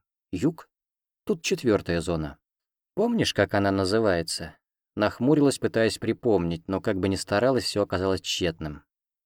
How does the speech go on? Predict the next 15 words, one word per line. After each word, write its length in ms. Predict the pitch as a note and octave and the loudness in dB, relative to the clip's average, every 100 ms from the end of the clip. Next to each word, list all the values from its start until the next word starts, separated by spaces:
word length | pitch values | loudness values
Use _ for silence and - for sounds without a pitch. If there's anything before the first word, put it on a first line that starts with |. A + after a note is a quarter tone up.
| - | -2
«Это 480 | E3 E3 - D3+ D3+ | -2 0 2 4 4
леса 360 | B2+ - C3 B2+ | 2 2 2 2
Иллория», 840 | B2 A#2+ A#2+ A2+ F2+ E2+ D2 - _ - | 2 4 4 4 4 2 -2 -10 _ -18
ответил 380 | - F#2+ - F#2 | -4 -2 0 -2
Хок. 380 | - E2+ - _ _ - | -4 -6 -6 _ _ -6
«Дальше 420 | - E3 F3 - | 0 0 2 -2
третья 420 | E3 - F3 - F3+ | 0 2 2 2 -2
зона», 440 | - E2+ D#2+ D2 _ - | 0 0 -2 -6 _ -12
указал 420 | G2+ G#2 F#2+ A2+ | -4 -2 2 4
лапой 260 | G2+ G2+ G2 | 4 2 2
на 100 | F#2+ | 2
восток. 500 | F#2+ - F2+ E2 _ _ _ _ _ - | 0 0 -4 -4 _ _ _ _ _ -4
«Это 240 | B2+ C3+ | -2 0
земли 420 | A2 A#2 A#2 A2+ - | 2 4 4 2 0
Андора, 560 | A#2+ G#2+ E2 E2 C#2 | -2 -2 -2 -4 -8